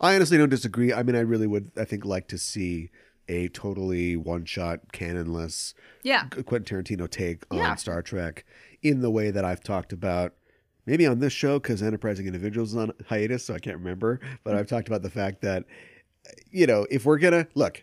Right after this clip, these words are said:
Speaker 1: if you're gonna pimp out Star Trek's little ass,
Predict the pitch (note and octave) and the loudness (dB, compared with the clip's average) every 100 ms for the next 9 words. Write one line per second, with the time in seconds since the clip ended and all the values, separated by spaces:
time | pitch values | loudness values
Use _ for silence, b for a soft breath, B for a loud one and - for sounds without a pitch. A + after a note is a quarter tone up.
0 | _ A#2 G2+ A2 D3+ F3+ F#3 F3 b b | _ -6 -2 2 4 4 2 0 b b
1 | - E3+ F3+ D#3 D#3 D#3 - _ _ _ | 2 2 4 2 2 0 -6 _ _ _
2 | - C#3+ C#3+ C#3+ D3 C#3+ C#3+ A2 F#2+ F#2 | -2 0 2 0 2 4 6 4 2 -4
3 | - | -10